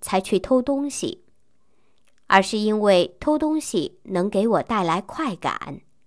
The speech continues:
偷东西非常刺激，越紧张越开心。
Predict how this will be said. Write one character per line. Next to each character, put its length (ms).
偷 260
东 260
西 400
非 340
常 320
刺 300
激， 320
越 220
紧 320
张 400
越 240
开 260
心。 460